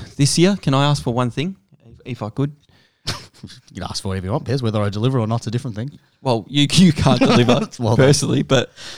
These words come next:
Speaker 2: well,
Speaker 1: last,
Speaker 2: ask
Speaker 1: last
Speaker 2: away
Speaker 1: year you
Speaker 2: then, Pez.
Speaker 1: enjoyed it. You enjoyed the grand final, but this year your team's not in it.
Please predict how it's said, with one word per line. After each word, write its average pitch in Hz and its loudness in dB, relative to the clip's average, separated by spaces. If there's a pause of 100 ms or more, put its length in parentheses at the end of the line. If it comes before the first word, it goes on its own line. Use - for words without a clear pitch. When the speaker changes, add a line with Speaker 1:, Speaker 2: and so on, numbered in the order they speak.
(200)
Speaker 2:
well, 131 2
Speaker 1:
last, 151 2
Speaker 2:
ask 208 4
Speaker 1:
last 180 4
Speaker 2:
away 185 4
Speaker 1:
year 180 4
you 185 6
Speaker 2:
then, 190 6
Pez. - 6
Speaker 1:
enjoyed 131 4
it. 180 -2
You 151 4
enjoyed 131 0
the 113 -8
grand 104 -8
final, - -8
but - -6
this - -4
year 135 4
your 135 2
team's 147 2
not 120 2
in 113 0
it. 156 -4